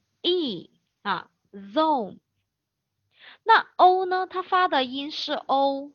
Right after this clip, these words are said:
啊，O 的元音啊，O。好，那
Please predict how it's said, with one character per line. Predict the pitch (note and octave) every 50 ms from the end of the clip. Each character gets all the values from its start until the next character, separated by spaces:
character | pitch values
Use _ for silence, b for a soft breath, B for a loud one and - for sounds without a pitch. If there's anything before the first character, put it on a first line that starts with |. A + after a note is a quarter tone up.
| _
啊， | _ C4 C4 B3 A3 - _ _
O | - D4 D4+ D4+ D#4
的 | B3+ B3 A3 F#3+ - - _ _ _ _ _ _ _ _
元 | - G3+ F#3+ G3 G#3+
音 | A#3+ B3+ C4 B3+ -
啊， | - A#3 A#3 F3+ - _ _ _
O。 | - A#3+ B3 B3 B3+ B3+ - _ _ _ _ _ _
好， | _ - F3 - - b b b b b b b b b
那 | _ E4 F4+ F4 -